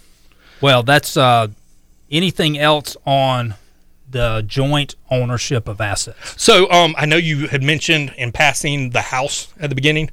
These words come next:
Speaker 1: Right.
Speaker 2: Florida also extends excellent protection for the house that is your residence
Speaker 1: Okay.
Speaker 2: in the form of homestead protection. Um,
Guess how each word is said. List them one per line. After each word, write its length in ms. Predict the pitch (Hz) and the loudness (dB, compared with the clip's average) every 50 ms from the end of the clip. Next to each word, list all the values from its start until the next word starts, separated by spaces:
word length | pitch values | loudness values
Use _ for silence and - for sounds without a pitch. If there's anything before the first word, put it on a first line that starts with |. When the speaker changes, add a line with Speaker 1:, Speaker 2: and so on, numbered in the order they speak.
| - | -2
Speaker 1:
Right. 240 | - 120 110 104 110 - | 0 2 2 2 0 -2
Speaker 2:
Florida 240 | - 170 151 131 127 127 | -2 -2 0 0 2 2
also 420 | 131 131 127 - 156 139 139 127 | 4 4 2 2 0 -2 -2 -4
extends 720 | 127 113 - - - 151 135 127 123 123 117 107 - - _ _ _ _ - | -6 -8 -8 -6 -4 -2 -2 0 0 -2 -4 -8 -10 -12 _ _ _ _ -2
excellent 520 | - 147 160 - - 143 123 123 113 - - | 0 2 2 0 -2 -6 -6 -6 -6 -8 -10
protection 580 | - 113 - 127 120 - - 123 113 110 110 - - - - - - | -8 -4 -2 -2 -2 -2 -4 -4 -4 -6 -8 -12 -16 -20 -20 -20 -14
for 200 | - - 151 135 | -6 -2 0 2
the 100 | 120 107 | 2 2
house 320 | - 147 135 139 - - - | 2 2 2 2 0 -4 -2
that 160 | 135 127 120 | 0 2 2
is 160 | 120 117 113 | 2 0 0
your 100 | 131 135 | -2 -2
residence 640 | 123 117 123 117 104 - 107 104 - - - - - - | -2 0 0 0 0 -2 -8 -16 -18 -18 -18 -14 -8 -8
Speaker 1:
Okay. 280 | 113 - - 110 139 | -8 -6 -4 -2 -2
Speaker 2:
in 120 | 131 131 120 | -2 0 0
the 220 | 117 113 110 107 - | 0 0 -2 -4 -6
form 280 | - 160 143 143 131 | -8 -6 -4 -2 -2
of 240 | 123 120 117 117 113 - | -2 -2 -2 -4 -8 -8
homestead 480 | - - 156 143 127 - - 139 131 123 | -4 -4 -2 -2 -4 -6 -4 -4 -4 -6
protection. 480 | - 110 - 117 117 - - - - - - - - - - - - - - - - | -6 -10 -8 -8 -8 -8 -10 -12 -12 -16 -20 -20 -18 -18 -18 -18 -18 -20 -20 -10 -2
Um, 380 | - 131 127 120 110 104 101 | 2 4 4 4 2 0 -4